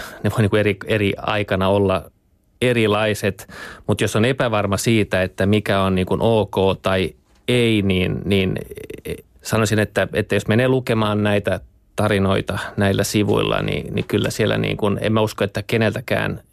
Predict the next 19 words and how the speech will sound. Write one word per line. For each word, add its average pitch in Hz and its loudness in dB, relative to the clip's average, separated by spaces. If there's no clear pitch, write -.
jää 104 2
epäselväksi, - -4
että, - -8
että - -4
tässä 104 -2
oli 104 0
niin 110 -4
kuin - -20
kyse 113 -4
seksuaalista - -4
ahdistelusta. 98 -4
Ne 107 -4
on, 104 -4
ne 98 0
on 101 4
aika 101 0
niin 98 0
kuin 101 0
kirkkaita, - -2